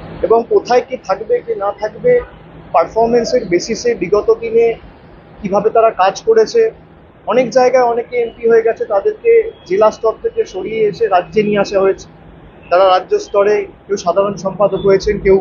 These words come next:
সহসভাপতি হয়েছেন, কেউ সম্পাদক হয়েছেন। যারা এতদিন জেলা স্তরে কাজ করেছিলেন তারা রাজ্য স্তরে কাজ করবে। সুতরাং সবার রোল অনেক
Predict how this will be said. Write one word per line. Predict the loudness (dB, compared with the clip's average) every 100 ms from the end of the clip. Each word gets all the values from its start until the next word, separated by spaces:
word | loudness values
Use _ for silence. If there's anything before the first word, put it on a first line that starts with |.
| 0 -14 -14 -12 -2
সহসভাপতি | 0 0 0 -2 -2 -6 -2
হয়েছেন, | -2 -2 -8 -10
কেউ | -12 -10
সম্পাদক | -8 -2 -2 0 2
হয়েছেন। | 0 0 -12 -20 -20 -20 -20 -18 -2
যারা | 2 2
এতদিন | 0 -4 -8 -4
জেলা | 0 0
স্তরে | -2 -4 -2 -2
কাজ | -2 -4
করেছিলেন | -4 -4 -8 -4 0
তারা | 2 2
রাজ্য | 0 -2 -6
স্তরে | -4 -2 0
কাজ | -2 -2
করবে। | -4 -4 -10 -20 -20 -20 -20 -20 -20
সুতরাং | -2 -2 0 0
সবার | 4 4 4 4
রোল | 4 2 -6 _ _ _ -10
অনেক | -8